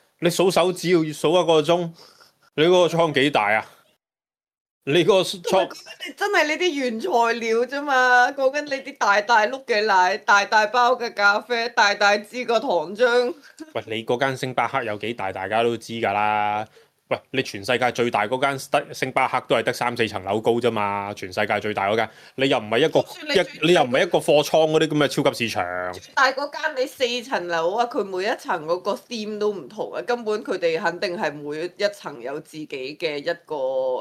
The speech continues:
Speaker 2: 呃，back room 噉樣樣。佢每一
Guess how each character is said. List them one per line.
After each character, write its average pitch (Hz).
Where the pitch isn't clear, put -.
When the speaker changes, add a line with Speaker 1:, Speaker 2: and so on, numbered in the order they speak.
Speaker 2:
呃， 71
back 151
room 151
噉 135
樣 117
樣。 95
佢 359
每 240
一 -